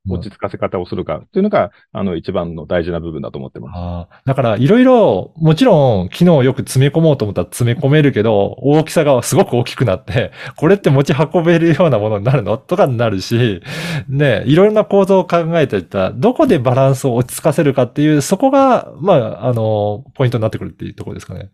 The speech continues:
Speaker 1: そうですね。あの、自分のマインドで言うならば、あの、妥協しないっていうところ。
Speaker 2: 妥協しない。はい。
Speaker 1: それが一番だと思います。
Speaker 2: はい。おー、なるほど。今はそういった技術を生かして、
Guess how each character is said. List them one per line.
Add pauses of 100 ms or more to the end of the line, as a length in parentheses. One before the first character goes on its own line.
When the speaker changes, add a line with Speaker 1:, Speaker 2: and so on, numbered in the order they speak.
(120)
Speaker 1:
そ
う
で
す
ね。
あ
の、
自
分
の
マ
イ
ン
ド
で
言
う
な
ら
ば、
あ
の、
妥
協
し
な
い
っ (160)
て
い
う
と
こ
ろ。
Speaker 2:
妥
協
し
な
い。 (260)
は
い。
Speaker 1:
そ
れ
が
一
番
だ
と
思
い
ま
す。 (140)
Speaker 2:
は
い。
お
ー、
な
る
ほ
ど。 (260)
今
は
そ
う
い
っ
た
技
術
を
生
か
し
て、